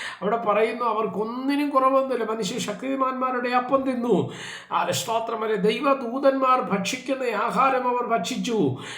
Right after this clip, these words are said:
എന്നുള്ളതൊക്കെ നമ്മൾ വായിക്കപ്പെടുന്നുണ്ട്. അതിൻ്റെ അർത്ഥം ദൈവം അവരെ നിലനിൽക്കുന്ന ഒരു അനുഗ്രഹം നൽകിയാണ് ദൈവം അവരെ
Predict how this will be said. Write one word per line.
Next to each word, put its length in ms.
എന്നുള്ളതൊക്കെ 560
നമ്മൾ 260
വായിക്കപ്പെടുന്നുണ്ട്. 960
അതിൻ്റെ 20
അർത്ഥം 480
ദൈവം 340
അവരെ 180
നിലനിൽക്കുന്ന 920
ഒരു 320
അനുഗ്രഹം 680
നൽകിയാണ് 640
ദൈവം 200
അവരെ 320